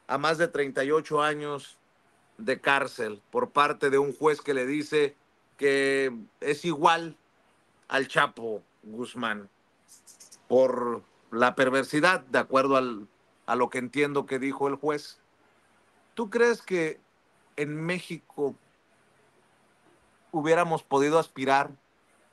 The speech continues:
a que se hiciera justicia así? Qué fuerte lo que te estoy preguntando, magistrado.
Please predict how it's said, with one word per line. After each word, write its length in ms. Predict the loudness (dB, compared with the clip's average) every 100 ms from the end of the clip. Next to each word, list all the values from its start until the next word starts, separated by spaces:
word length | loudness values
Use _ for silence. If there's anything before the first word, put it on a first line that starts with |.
| _ -6
a 140 | -4
que 120 | -4
se 140 | -4 -2
hiciera 340 | 0 2 2
justicia 720 | 2 -12 -10 -14 -6 -4 -4 -4
así? 340 | -6 -8 -20 _ _ _ _ _ _ _ _ _ _ _ -8
Qué 100 | -2
fuerte 400 | 2 2 2 -2
lo 100 | -2
que 100 | -4
te 80 | -6
estoy 180 | -4
preguntando, 580 | -2 -2 -2 -2 -4 -2
magistrado. 560 | -8 -10 -16 -18 -18